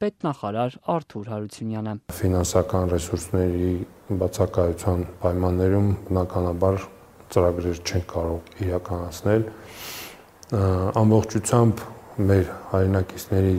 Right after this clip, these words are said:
Speaker 2: ծրագ-, ա, սոցիալական, առողջապահական, կրթական և այլ, ա, հարցերի վերաբերյալ, ա, կարգավորումները տրվում են Հայաստանի Հանրապետության կառավարության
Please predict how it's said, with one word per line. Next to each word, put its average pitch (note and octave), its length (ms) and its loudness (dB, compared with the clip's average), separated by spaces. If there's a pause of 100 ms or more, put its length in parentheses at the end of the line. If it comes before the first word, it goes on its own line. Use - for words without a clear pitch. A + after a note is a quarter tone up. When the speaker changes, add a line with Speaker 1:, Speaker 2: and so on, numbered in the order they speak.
Speaker 2:
ծրագ-, F#2 380 0
ա, G#2+ 160 0 (180)
սոցիալական, G2 960 2
առողջապահական, F2+ 920 0
կրթական G2 560 0
և F2+ 180 2
այլ, F#2 160 4
ա, - 840 -8 (720)
հարցերի G2 580 2 (400)
վերաբերյալ, F2+ 640 2
ա, - 480 -8 (1160)
կարգավորումները F#2 1000 2 (720)
տրվում G2 420 4
են E2+ 200 -2
Հայաստանի G2 560 2
Հանրապետության F2+ 640 -2
կառավարության F2 680 0